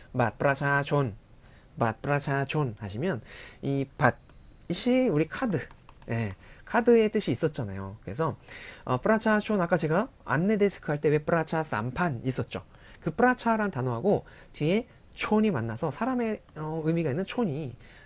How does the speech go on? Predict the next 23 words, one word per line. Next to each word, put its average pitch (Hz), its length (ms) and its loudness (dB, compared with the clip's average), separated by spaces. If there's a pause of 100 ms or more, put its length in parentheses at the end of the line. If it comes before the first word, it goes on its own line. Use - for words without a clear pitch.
(100)
어, 117 180 -8
있거든요. 123 440 8
그래서 117 340 -4
백성이라 135 440 -2
뜻이 143 200 -8
있습니다. 101 260 -12
국민, 170 300 4 (140)
네, 117 120 -4
국민이죠. 151 640 -2 (380)
백성하면 160 420 2
좀, 120 180 -4 (400)
좀 107 120 -4
옛날 165 200 0
티가 151 160 -4
나니까 104 320 -8
국민. 143 280 2 (380)
그래서 127 320 -4 (1000)
국민 196 300 6
카드 196 300 6
해가지고, 147 380 0
어, - 20 0
이거 113 80 -2
뭐지? 113 300 -6